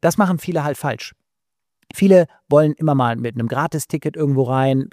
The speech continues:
schreiben mich dann auch an: „Hey, wenn du deine Roadshow hast, kann ich da mal in der Mittagspause auf einen Kaffee vorbeikommen? Kann ich da irgendwie Rabatte kriegen, weil wir haben einen gemeinsamen Bekannten? Oder gibt's nicht auch irgendwelche Möglichkeiten, da an ein günstigeres Ticket zu kommen?“ Und ich finde das persönlich alles armselig, weil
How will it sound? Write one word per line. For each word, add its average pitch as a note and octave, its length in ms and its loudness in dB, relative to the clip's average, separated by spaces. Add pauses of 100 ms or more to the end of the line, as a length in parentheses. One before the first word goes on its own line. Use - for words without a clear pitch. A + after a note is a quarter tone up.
schreiben B2+ 320 -2
mich C3+ 120 2
dann A#2+ 160 -2
auch A2+ 100 -4
an: C3+ 200 -2
„Hey, C#3+ 280 0
wenn C3+ 120 2
du B2+ 60 0
deine B2 220 0
Roadshow C#3+ 380 0
hast, C3+ 260 -2
kann C3 140 -2
ich A#2 60 -4
da C3 100 -4
mal B2+ 100 -2
in B2+ 80 -6
der B2 80 -2
Mittagspause C3+ 560 -4
auf A#2 120 -10
einen A#2 60 -4
Kaffee D3+ 280 -8
vorbeikommen? C3 680 -4
Kann B2 160 -4
ich B2 100 -2
da B2+ 140 -4
irgendwie B2+ 420 0
Rabatte B2 400 -4
kriegen, C3+ 360 0
weil A#2 220 2
wir A#2 80 -2
haben A#2 80 0
einen B2 60 0
gemeinsamen A#2 420 2
Bekannten? C#3+ 500 0 (300)
Oder B2 160 2
gibt's C#3+ 220 -4
nicht C#3 160 0
auch - 100 -6
irgendwelche C3 400 0
Möglichkeiten, C3 560 0
da B2 80 0
an B2 120 0
ein - 40 0
günstigeres A#2+ 400 -4
Ticket D#3+ 240 -6
zu G#2+ 100 -8
kommen?“ C3 220 -2 (260)
Und D#3 140 -2
ich F#3+ 140 -4
finde F#3+ 220 2
das D3+ 140 -6
persönlich C#3+ 480 -4
alles D3+ 200 -4
armselig, A2+ 680 0
weil C3+ 200 4